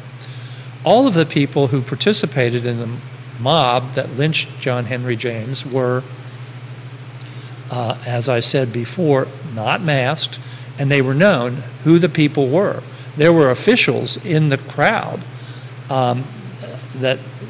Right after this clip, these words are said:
lynched, um, John Henry James, and yet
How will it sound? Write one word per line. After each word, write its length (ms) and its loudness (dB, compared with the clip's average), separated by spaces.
lynched, 560 0
um, 300 -4
John 280 -2
Henry 340 -4
James, 540 -4
and 180 0
yet 520 4